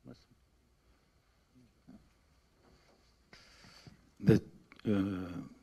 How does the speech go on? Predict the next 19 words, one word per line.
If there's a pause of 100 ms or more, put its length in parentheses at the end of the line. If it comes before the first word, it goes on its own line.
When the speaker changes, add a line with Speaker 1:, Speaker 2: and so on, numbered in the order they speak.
(580)
Speaker 2:
금년도
주요
성과
보고
뭐
준비하고
금년도
일하시는
수고
많으셨는데
현안사항
해결에
관해서
잠깐
말씀드리겠습니다. (1300)
마지막
달이
된데
현안사항이